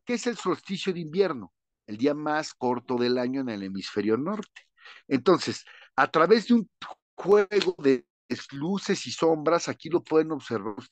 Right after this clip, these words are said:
ustedes, ahí está el juego de luz y sombra, el triángulo que se forma es el juego de luz, el resto del juego es sombra,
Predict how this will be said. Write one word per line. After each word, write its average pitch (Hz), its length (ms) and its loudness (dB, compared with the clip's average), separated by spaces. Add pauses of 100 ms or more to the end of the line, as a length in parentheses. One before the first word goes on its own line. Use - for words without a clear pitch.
(420)
ustedes, 120 800 -6 (800)
ahí 123 200 4
está 135 360 0 (100)
el 147 100 0
juego 139 300 4
de 113 120 0
luz 123 200 -6
y 135 60 -10
sombra, 131 540 0
el 120 220 -2
triángulo 175 560 4
que 131 100 -6
se - 120 -8
forma 147 320 2
es 147 120 -6
el 123 80 -2
juego 143 260 2
de 113 100 2
luz, 143 320 -8 (360)
el 107 120 -2
resto 147 260 4
del - 60 -6
juego 143 140 6
es 135 60 -4
sombra, 147 460 -2